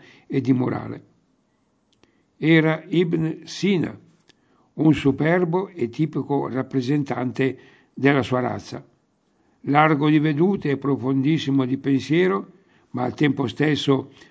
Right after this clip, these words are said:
fremente di vitalità e di ardentissime passioni, egli sapeva conquistare le simpatie di chiunque si avvicinava.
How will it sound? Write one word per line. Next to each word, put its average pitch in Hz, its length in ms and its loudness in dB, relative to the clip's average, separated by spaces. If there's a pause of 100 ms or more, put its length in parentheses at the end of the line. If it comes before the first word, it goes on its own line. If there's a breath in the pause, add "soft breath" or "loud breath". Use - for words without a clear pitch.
(540 soft breath)
fremente 135 760 2
di 131 100 2
vitalità 131 760 0
e 139 60 0
di 131 160 2
ardentissime 127 1200 -2
passioni, 170 680 -2 (600 loud breath)
egli 226 240 6
sapeva 175 500 0
conquistare 160 840 0
le 139 140 0
simpatie 170 640 -2
di 156 100 2
chiunque 147 560 0
si 131 140 -4
avvicinava. 123 680 -4